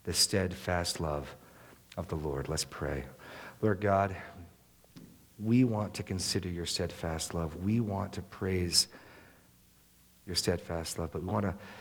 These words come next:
be awed by it, Lord. You have promised a never letting go,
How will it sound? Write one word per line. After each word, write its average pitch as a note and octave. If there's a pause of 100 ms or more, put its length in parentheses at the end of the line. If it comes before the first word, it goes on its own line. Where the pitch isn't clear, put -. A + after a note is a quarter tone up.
(300)
be F#2+ (440)
awed F#2
by D#2+
it, D2
Lord. D#2+
You A2+ (380)
have F#2 (120)
promised G2+ (1000)
a -
never G2
letting G2
go, D#2+